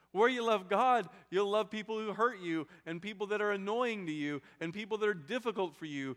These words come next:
When you love God, you'll love people who sin against you. You'll love other people. John makes this super clear in First John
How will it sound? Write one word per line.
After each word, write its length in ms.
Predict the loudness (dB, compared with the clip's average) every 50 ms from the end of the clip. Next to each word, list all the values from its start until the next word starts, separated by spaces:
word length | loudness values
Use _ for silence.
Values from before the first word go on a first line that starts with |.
| -10 -14 -14 _
When 500 | -8 -6 -4 -4 -4 -2 0 0 0 0
you 140 | -2 0 2
love 200 | 2 2 2 2
God, 320 | 2 4 6 6 4 4 2
you'll 220 | -2 -2 -2 -2 0
love 240 | 2 2 2 2 0
people 240 | -6 -8 -6 -6 -6
who 100 | -6 -6
sin 300 | -8 -8 -4 -4 -2 -2
against 400 | -2 -2 -2 -4 -4 -6 -12 -10
you. 200 | -6 -6 -6 -6 -8 -12 -12 -4
You'll 340 | 0 2 2 2 0 -2 0
love 320 | 2 2 2 2 0 -2 -2 -2
other 320 | 0 0 2 2 0 0
people. 640 | 0 -4 -10 -8 -6 -6 -6 -8 -10 -12 -12 -14 -16 _ _ _ _ _ _ _ _ _ _ _ _ _ _ _ _ _ _ _ _ _ _ _ _ _ _ _ _ _ _ _ _ _ _ _ _ _ _ _ _ _ _ _ _ _ _ _ _ _ _ _ _ _ _ _ _ _ _ _ _ -16 -8
John 280 | -4 -2 -2 -2 -2
makes 200 | -2 -4 -4 -6
this 200 | -8 -14 -14 -14 -16
super 500 | -20 -20 -18 -14 -12 -12 -10 -8 -8 -8
clear 280 | -8 -6 -6 -6 -4 -6
in 60 | -6
First 300 | -8 -10 -10 -10 -10 -12
John 220 | -12 -12 -12 -12